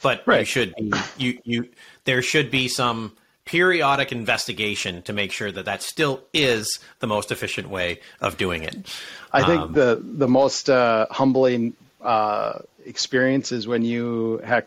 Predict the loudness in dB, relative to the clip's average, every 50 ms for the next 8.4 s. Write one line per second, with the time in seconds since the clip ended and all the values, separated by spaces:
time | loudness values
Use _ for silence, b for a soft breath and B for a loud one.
0 | _ _ -2 0 0 0 0 -2 -4 0 0 -2 -2 -2 -6 -6 -6 -6 -2 0
1 | 0 0 0 -2 -6 -6 -4 -4 -4 -6 -6 -12 _ b b b b b b b
2 | b -4 -2 0 0 2 2 2 0 0 -2 -6 _ -10 -6 -4 -2 0 -2 -2
3 | -2 -2 -2 -2 -2 0 0 2 2 2 0 0 -2 -4 -2 -2 -4 -4 -4 -6
4 | -8 _ _ _ _ _ _ _ _ _ _ _ _ _ _ _ _ _ _ _
5 | -8 -6 -4 -4 -2 0 2 0 0 -2 -4 -6 -6 -6 -4 -2 0 2 2 4
6 | 4 4 4 4 4 4 4 4 4 4 4 4 4 4 2 2 2 0 0 0
7 | 0 2 2 2 2 2 2 2 4 4 2 2 0 0 0 2 4 4 4 2
8 | 2 2 2 4 4 4 2 2